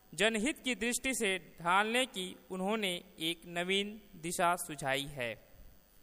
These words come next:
यदि उसका अनुसरण किया जा सके तो राष्ट्र उत्थान के लिए बड़ा काम हो सकता है।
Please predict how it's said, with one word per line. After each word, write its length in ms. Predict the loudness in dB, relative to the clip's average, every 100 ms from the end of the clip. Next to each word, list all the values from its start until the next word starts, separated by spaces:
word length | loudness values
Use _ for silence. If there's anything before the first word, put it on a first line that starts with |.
| -10
यदि 280 | -6 -2 -2
उसका 340 | -2 -4 0 0
अनुसरण 600 | 0 -4 -4 0 0 0
किया 360 | -4 2 2
जा 180 | 4 2
सके 360 | 0 -2 0 2
तो 440 | 2 2 0 -12 -20 -20 -20 -10 4
राष्ट्र 400 | 8 8 4 -4
उत्थान 500 | -4 -2 2 2 0
के 220 | 0 0
लिए 420 | 0 -2 -2 -6 0
बड़ा 300 | 6 6 6
काम 320 | 4 2 2
हो 240 | -4 -6
सकता 420 | -2 -4 0 0
है। 260 | 2 0 -4